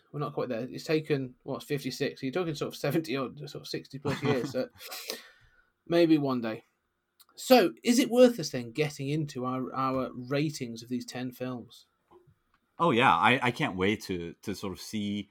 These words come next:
Speaker 2: what we think and also why we think it. Um, you know, the difference between, like, what's, how do you rate for fun, uh, versus
Speaker 1: Yeah.
Speaker 2: it being a good movie? Like, uh, some things are just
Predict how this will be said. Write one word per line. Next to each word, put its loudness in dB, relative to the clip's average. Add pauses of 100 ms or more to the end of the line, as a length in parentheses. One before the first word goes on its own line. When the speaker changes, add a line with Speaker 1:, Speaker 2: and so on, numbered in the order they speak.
(360)
Speaker 2:
what 0
we 0
think -6 (300)
and -2
also -2
why 6
we -2
think -6
it. -6 (440)
Um, -4 (180)
you 0
know, 0
the -2
difference -6
between, -6
like, -6
what's, -4 (480)
how -2
do -4
you -6
rate -4
for -8
fun, -2 (440)
uh, 2
versus -2
Speaker 1:
Yeah. 0
Speaker 2:
it -6
being 0
a 0
good 0
movie? 0
Like, -4
uh, -8
some -4
things -4
are -4
just -8